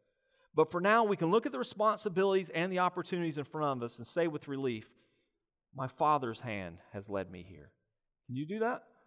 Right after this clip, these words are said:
"My Father's hand has led me here." Whether that's two years in prison, or standing before kings, or persecution, or whatever it may be,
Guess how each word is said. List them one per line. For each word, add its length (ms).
"My 280
Father's 320
hand 260
has 140
led 200
me 100
here." 260
Whether 140
that's 180
two 160
years 280
in 80
prison, 480
or 60
standing 320
before 280
kings, 640
or 80
persecution, 840
or 100
whatever 320
it 60
may 160
be, 360